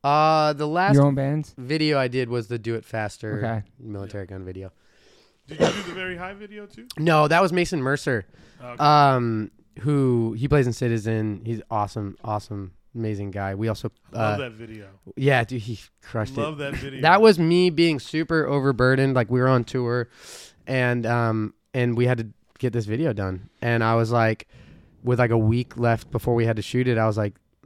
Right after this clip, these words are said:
Speaker 1: I, I had, like, a really dark, like, Comfortably Numb type video for it.
Speaker 2: Yeah.
Speaker 1: And I was like, "I don't know if su-, such, if being so dark is the vibe."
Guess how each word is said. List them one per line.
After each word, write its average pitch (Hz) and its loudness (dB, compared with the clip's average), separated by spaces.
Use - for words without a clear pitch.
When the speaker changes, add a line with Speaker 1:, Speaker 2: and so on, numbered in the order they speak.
Speaker 1:
I, 113 0
I 165 8
had, 208 10
like, 202 6
a 170 10
really 147 6
dark, 131 4
like, 127 -2
Comfortably 120 -2
Numb 113 -2
type 135 2
video 139 0
for 151 2
it. 160 2
Speaker 2:
Yeah. 131 4
Speaker 1:
And 147 2
I 147 2
was 147 2
like, 139 4
"I 127 -2
don't 147 2
know 131 2
if - -2
su-, - -2
such, - -4
if 127 -2
being 127 4
so 120 2
dark 101 0
is 113 0
the 107 0
vibe." 87 -4